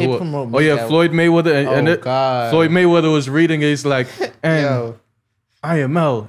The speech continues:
Speaker 2: and yeah,
Speaker 1: Bro.
Speaker 2: and make money." Like, he just looked, you could tell he's reading something. First of all, they said Ro-, Floyd can't read. Remember that shit?
Speaker 1: <laughs>
Speaker 2: They said Floyd can't read. You could tell by the way he was reading those cards, he can't read.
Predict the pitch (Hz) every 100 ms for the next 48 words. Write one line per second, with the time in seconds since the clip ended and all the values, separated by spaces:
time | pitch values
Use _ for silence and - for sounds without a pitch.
0 | - 143 131 117 143 165 131 123 113 113
1 | _ _ _ 135 131 120 104 147 160 160
2 | 170 143 160 190 180 165 165 196 - 190
3 | 214 220 226 220 208 170 202 220 208 185
4 | 185 175 147 147 214 180 151 165 196 180
5 | 156 - - 165 160 156 147 117 139 98
6 | 101 139 160 156 160 170 269 - - 262
7 | - - 127 156 214 190 196 180 175 185
8 | 170 160 147 127 180 202 175 - 202 214
9 | 208 180 165 165 185 190 185 147 175 180
10 | 170 160 147 151 143 131 131 - 151 131
11 | 135 101